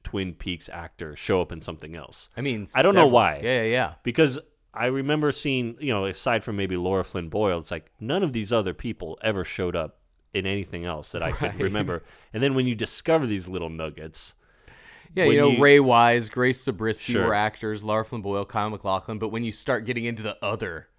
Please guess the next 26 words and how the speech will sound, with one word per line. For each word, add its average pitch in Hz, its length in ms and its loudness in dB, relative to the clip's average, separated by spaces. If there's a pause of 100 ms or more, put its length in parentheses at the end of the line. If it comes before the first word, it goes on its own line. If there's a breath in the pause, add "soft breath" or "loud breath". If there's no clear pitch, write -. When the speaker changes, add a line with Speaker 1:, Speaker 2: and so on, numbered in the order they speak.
(120)
Speaker 2:
the 120 80 -8
Speaker 1:
Yeah, 135 280 -2
Speaker 2:
deeper 147 160 2
Speaker 1:
yeah, - 80 -4
yeah. - 60 -6
Speaker 2:
characters, 104 680 -2
you 117 120 0
know. 107 360 2
Speaker 1:
When 110 200 2
we 110 160 0
watched 107 380 4
Speaker 2:
Uh, 104 80 -6
Speaker 1:
People 104 300 0
Under 92 160 0
the 82 100 -10
Stairs. 76 720 -4
Speaker 2:
Yeah, 123 140 -2
yeah, 117 120 2
yeah. 113 200 2
Speaker 1:
And 87 80 0
it's 80 140 -8
like 82 200 -6
Speaker 2:
Oh. 110 160 -8
Speaker 1:
Ed 113 220 4
and 104 140 2
Irene 87 680 -2